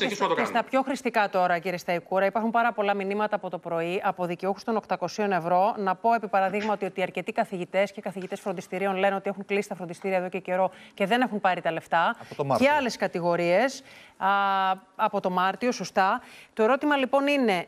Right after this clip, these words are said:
Speaker 1: γιατί υπάρχει αυτή η καθυστέρηση, να μας απαντήσετε σε αυτό και μετά να, να, να ανοίξω κι άλλο το θέμα με τα οκτακόσια ευρώ.
Speaker 2: Λοιπόν,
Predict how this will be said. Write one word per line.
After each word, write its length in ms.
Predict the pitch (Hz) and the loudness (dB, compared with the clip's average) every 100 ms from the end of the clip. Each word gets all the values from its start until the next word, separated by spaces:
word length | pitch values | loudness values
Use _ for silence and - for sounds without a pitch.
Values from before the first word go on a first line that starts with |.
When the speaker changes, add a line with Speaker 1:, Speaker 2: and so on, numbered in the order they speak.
| - - - | -10 -20 -10
Speaker 1:
γιατί 420 | 202 214 220 311 | -2 0 0 -2
υπάρχει 400 | 339 294 247 208 | 0 2 0 -2
αυτή 180 | - 214 | -4 -2
η 40 | |
καθυστέρηση, 960 | 190 175 180 - 180 165 - 190 208 269 | -2 -4 -4 0 2 0 -2 0 0 0
να 120 | 208 | -4
μας 140 | 202 196 | -4 -4
απαντήσετε 360 | 190 240 269 | -4 -4 -6
σε 80 | 233 | -8
αυτό 180 | 196 294 | -6 -4
και 100 | 269 | -2
μετά 240 | 254 277 | 0 2
να, 220 | 277 262 | 2 0
να, 220 | 233 226 220 | 0 0 2
να 140 | 226 | 2
ανοίξω 340 | 220 247 254 | 0 -2 -4
κι 100 | 254 | 0
άλλο 200 | 262 226 | 2 2
το 120 | 190 180 | -2 -2
θέμα 180 | 226 | -2
με 80 | 220 | 0
τα 80 | 214 | -2
οκτακόσια 420 | - 202 208 196 | -2 -4 -4 -4
ευρώ. 240 | 175 165 - - - - - - - - - - - - - - - | -2 -2 -4 -8 -14 -20 -20 -20 -20 -20 -20 -20 -20 -20 -20 -20 -6
Speaker 2:
Λοιπόν, 340 | 131 139 120 | 0 2 0